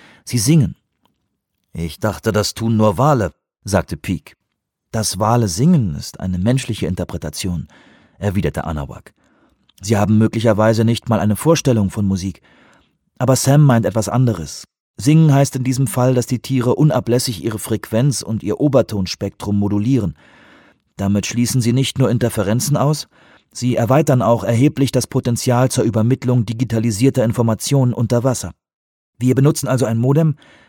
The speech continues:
das ebenfalls singt. Im Augenblick schaffen wir dreißig Kilobyte bei einer Reichweite von drei Kilometern. Das entspricht der halben Leistung einer I-S-D-N-Leitung. Es reicht, um sogar Bilder in hoher Qualität zu übertragen.“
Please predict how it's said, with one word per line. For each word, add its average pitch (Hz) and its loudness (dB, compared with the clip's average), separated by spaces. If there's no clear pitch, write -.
das 135 -2
ebenfalls 135 0
singt. - -12
Im 123 0
Augenblick 151 2
schaffen 143 2
wir 135 4
dreißig 139 0
Kilobyte 117 0
bei 101 -4
einer 98 -2
Reichweite 110 -2
von 113 -2
drei 107 0
Kilometern. 117 2
Das 110 -4
entspricht 135 0
der 117 2
halben 147 4
Leistung 139 2
einer 123 2
I-S-D-N-Leitung. 120 0
Es 98 -10
reicht, 113 -2
um 117 0
sogar 120 0
Bilder 143 4
in 98 -2
hoher 110 -2
Qualität 104 -6
zu 98 -6
übertragen.“ 98 -6